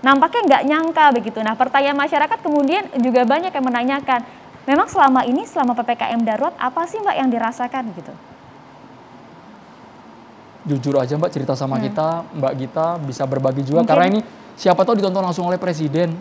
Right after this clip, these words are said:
Speaker 2: Mbak Gita ya.
Speaker 1: Ada anggota D P R juga di sini.
Speaker 2: Berbagi
Speaker 1: Hmm.
Speaker 2: susah, suka dukanya jualan bagaimana,
Speaker 1: Hmm.
Speaker 2: silakan, Mbak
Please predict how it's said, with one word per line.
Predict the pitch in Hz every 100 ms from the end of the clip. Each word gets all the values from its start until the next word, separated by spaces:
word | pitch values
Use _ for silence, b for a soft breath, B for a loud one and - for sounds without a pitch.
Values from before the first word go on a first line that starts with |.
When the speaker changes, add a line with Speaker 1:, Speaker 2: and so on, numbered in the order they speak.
| -
Speaker 2:
Mbak | 143 147
Gita | 147 143 151
ya. | 151
Speaker 1:
Ada | 208 226
anggota | 226 226
D | 220 220
P |
R | 220
juga | 202 208 208
di | 185
sini. | 175
Speaker 2:
Berbagi | 151 147 143 147 151
Speaker 1:
Hmm. | - - -
Speaker 2:
susah, | - 123 - 165 156
suka | - 165 151
dukanya | 143 156 151
jualan | 139 143 156 156
bagaimana, | 139 147 147 151
Speaker 1:
Hmm. | 151
Speaker 2:
silakan, | 156 151 160 156 -
Mbak | 147